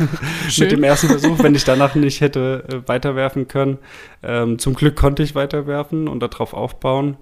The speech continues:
Speaker 1: Ähm, war natürlich ärgerlich. Im zweiten Versuch hatte ich, ja, ein,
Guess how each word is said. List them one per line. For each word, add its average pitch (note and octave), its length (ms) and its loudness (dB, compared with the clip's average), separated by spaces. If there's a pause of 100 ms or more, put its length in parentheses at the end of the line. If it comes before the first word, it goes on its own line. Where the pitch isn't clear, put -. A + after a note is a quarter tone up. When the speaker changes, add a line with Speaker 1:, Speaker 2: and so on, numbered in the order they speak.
(500)
Speaker 1:
Ähm, A2+ 720 -2
war A#2 160 -2
natürlich B2 380 0
ärgerlich. B2+ 380 0
Im A2+ 140 -2
zweiten A#2+ 340 -2
Versuch B2+ 400 0
hatte C3 200 0
ich, - 220 -8 (680)
ja, - 300 -14 (140)
ein, C3 440 -8